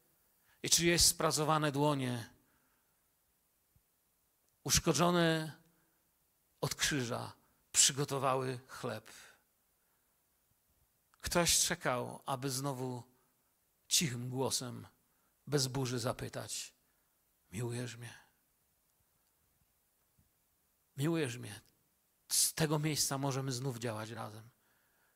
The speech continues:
Nie chodzi o wszystko, co było. Chodzi o spotkanie ze mną.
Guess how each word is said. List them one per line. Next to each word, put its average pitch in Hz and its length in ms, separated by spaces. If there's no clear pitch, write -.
Nie 160 120
chodzi 139 260
o 123 80
wszystko, - 320
co - 140
było. 123 400
Chodzi - 360
o - 80
spotkanie 165 580
ze 139 180
mną. 120 280